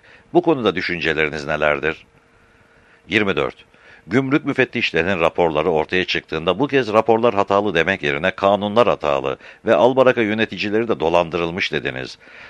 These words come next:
Dışarıdan gelen birisinin sizin de yönetim kurulu üyeliğini yaptığınız Albaraka yöneticilerini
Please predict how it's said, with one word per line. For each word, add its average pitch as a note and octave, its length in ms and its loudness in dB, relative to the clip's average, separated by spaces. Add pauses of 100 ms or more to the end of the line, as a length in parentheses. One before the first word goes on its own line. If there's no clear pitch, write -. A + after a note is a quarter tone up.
(120)
Dışarıdan D3 500 4
gelen G2 300 2
birisinin F2 340 -4
sizin F2 320 -6
de D#2 100 0
yönetim E2+ 380 -4
kurulu E2 320 -4
üyeliğini D#2+ 520 -4
yaptığınız D#2 580 -2
Albaraka D#2+ 500 0
yöneticilerini D2 800 -4